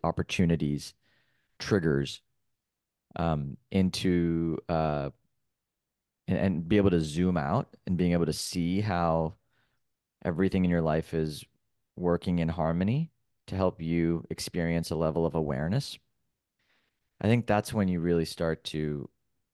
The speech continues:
uh, experience some of these breakthroughs in your well-being,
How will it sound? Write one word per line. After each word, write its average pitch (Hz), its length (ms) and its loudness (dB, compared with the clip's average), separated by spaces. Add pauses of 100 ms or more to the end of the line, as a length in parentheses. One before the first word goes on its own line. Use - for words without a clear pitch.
uh, 71 380 -4 (340)
experience 95 560 2
some 87 180 -2
of 82 60 0
these 80 160 0
breakthroughs 71 920 -2 (120)
in 82 240 0
your 78 240 0
well-being, 73 760 -2